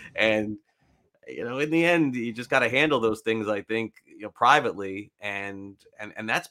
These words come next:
part of this, you know, that's part of this player. It's just the nature of who it is. I think the Marlins knew that when they acquired him from Arizona. And,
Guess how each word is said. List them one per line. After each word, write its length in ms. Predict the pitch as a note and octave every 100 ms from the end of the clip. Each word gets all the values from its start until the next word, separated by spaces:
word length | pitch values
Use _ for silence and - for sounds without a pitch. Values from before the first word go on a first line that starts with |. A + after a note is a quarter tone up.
| -
part 260 | - G#3
of 180 | G#3+ G3+
this, 380 | G3 F#3+ E2+ -
you 80 | G2+
know, 80 | G#2
that's 220 | A#2+ -
part 320 | - C#3+ B2+
of 180 | B2+ B2
this 160 | C3 -
player. 440 | - D3+ B2 E2
It's 240 | F2 -
just 280 | - G#2 -
the 80 | G2
nature 440 | F#2+ G2 - A2
of 120 | G#2 F#2+
who 160 | G#2+
it 60 | G#2
is. 240 | D#3+ E3+
I 80 | A2+
think 180 | F#2+ G2+
the 40 | G2+
Marlins 400 | G2+ G2+ F#2 G2+
knew 140 | B2+
that 260 | B2 A#2+ E2+
when 120 | G2
they 80 | F2+
acquired 420 | - A2 B2+ B2+
him 140 | B2
from 160 | B2 A#2
Arizona. 560 | A2+ A2+ A#2 A2+ A2+ A2 _ - _ _ _ _
And, 720 | G2 G2 G2+ G2 G2 G2+ F#2+